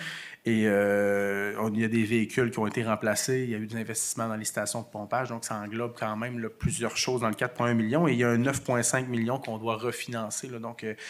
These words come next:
euh, qu'on était dû, là, pour refaire un prêt, euh, à ce niveau-là. Donc, c'est tout le développement René Richard, là, qui est ici, là, pour, euh, lorsqu'on a accueilli l'hôpital de Baie-Saint-Paul, l'hôpital, hein, qui a ouvert ses portes en deux mille dix-huit, mais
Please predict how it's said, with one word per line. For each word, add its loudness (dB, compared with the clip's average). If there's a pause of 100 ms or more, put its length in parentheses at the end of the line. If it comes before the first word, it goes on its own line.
(220)
euh, -4
qu'on -4
était -4
dû, -8
là, -4
pour -12
refaire -2
un -2
prêt, -6
euh, -4
à -6
ce -4
niveau-là. 0
Donc, -2
c'est -4 (280)
tout -6
le -4
développement -2
René -4
Richard, -2
là, -6
qui -12
est -10
ici, -2
là, -4 (340)
pour, -6
euh, -4
lorsqu'on -6
a 2
accueilli -2
l'hôpital -2 (380)
de -2
Baie-Saint-Paul, -2
l'hôpital, 0
hein, -4
qui -8
a -2
ouvert -2
ses -4
portes -4
en -2
deux -4
mille -4
dix-huit, -6
mais -6